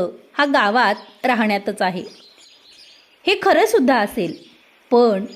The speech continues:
असा विचार करताना लगेच दुसऱ्या क्षणी वेगळा विचार मनात डोकावतो.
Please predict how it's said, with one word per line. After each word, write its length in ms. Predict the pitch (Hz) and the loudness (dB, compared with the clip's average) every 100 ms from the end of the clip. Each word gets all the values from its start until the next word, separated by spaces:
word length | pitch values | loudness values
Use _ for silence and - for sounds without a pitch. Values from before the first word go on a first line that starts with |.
| - _ _ - - | -20 _ _ -20 -6
असा 280 | 269 285 403 | -2 2 2
विचार 360 | 415 359 339 302 | 2 2 2 2
करताना 680 | 302 240 - 262 269 233 220 - - | 0 0 0 2 2 0 -4 -10 -2
लगेच 580 | 247 233 269 214 220 - - | 0 2 2 2 -2 -12 -4
दुसऱ्या 440 | 233 285 285 294 | -2 0 0 0
क्षणी 500 | 294 - 302 302 247 240 - - - 277 | 0 0 2 4 2 -4 -14 -14 -2 2
वेगळा 300 | 285 254 339 | 4 4 2
विचार 340 | 370 320 320 | 2 2 2
मनात 300 | 311 269 233 | 2 2 0
डोकावतो. 680 | 220 208 214 190 180 180 | 0 0 0 -2 -2 -10